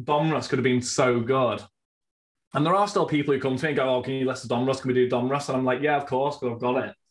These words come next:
Just for the case hit. So they're not interested in the parallels or anything like that. It's just the case hit autos, the Kabooms, and that's it. And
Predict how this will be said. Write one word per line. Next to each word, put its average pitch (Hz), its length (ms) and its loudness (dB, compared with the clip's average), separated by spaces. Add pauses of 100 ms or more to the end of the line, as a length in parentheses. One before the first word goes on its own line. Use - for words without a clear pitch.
(720)
Just 147 180 4
for 151 60 0
the 131 100 4
case 123 280 4
hit. 131 180 4
So 143 120 6
they're 135 100 4
not 135 180 4
interested 139 480 2
in 123 140 4
the 117 280 2 (460)
parallels 123 680 2
or 123 80 2
anything 120 180 0
like 117 80 2
that. 120 140 0
It's 123 120 -6
just 147 220 -4
the 139 60 -2
case 123 260 2
hit 120 100 0
autos, 117 400 2
the 113 80 -4
Kabooms, 113 520 0
and 113 120 0
that's - 240 -6
it. 120 220 2 (920)
And 139 480 2